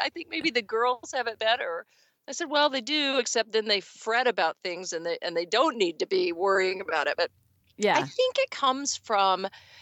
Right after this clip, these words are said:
Speaker 1: what, from what we found in our research is there really is a genetic or biological component to this. And it really does have a fair amount to do with testosterone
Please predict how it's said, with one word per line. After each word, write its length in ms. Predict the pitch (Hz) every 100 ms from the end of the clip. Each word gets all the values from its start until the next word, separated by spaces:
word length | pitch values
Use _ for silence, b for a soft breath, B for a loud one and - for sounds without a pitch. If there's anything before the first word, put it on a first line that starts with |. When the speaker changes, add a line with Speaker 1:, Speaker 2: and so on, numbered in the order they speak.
| B B
Speaker 1:
what, 220 | 254 -
from 180 | 320 277
what 180 | 415
we 140 | 381 392
found 320 | - 262 254
in 80 | 220
our 160 | 214
research 480 | 202 214 - 190 -
is 220 | 190 180 - B
there 160 | 277 294
really 400 | 277 359 381 -
is 140 | 220
a 80 | 226
genetic 640 | 180 202 190 196 196 - -
or 120 | 196 180
biological 760 | 214 247 254 196 202 214 185
component 540 | 165 - - 220 208 -
to 100 | 180
this. 200 | 165 -
And 100 | 233
it 100 | 269
really 260 | 311 349 247
does 300 | 196 214 226
have 260 | 190 170 b b b b -
a 60 |
fair 300 | - - 262
amount 240 | 311 302 262
to 80 | 240
do 120 | 254
with 140 | 269
testosterone 960 | - 214 - 175 214 - 262 262 285